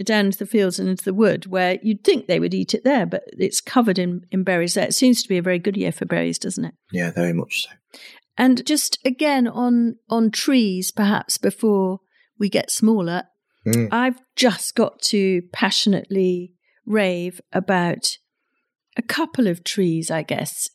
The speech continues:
Speaker 1: here that are perfect for smaller gardens. And the first is Crataegus, which is one of the hawthorns, of course, Persimilis prunifolia. And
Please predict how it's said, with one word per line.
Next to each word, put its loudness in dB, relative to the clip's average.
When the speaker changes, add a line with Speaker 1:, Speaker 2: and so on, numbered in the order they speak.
Speaker 1:
here 2
that -2
are -2
perfect -2
for 2
smaller 0
gardens. -4
And 0
the -2
first 0
is 0
Crataegus, 0
which -2
is 0
one 0
of -4
the -2
hawthorns, 2
of -6
course, -2
Persimilis 0
prunifolia. 0
And 0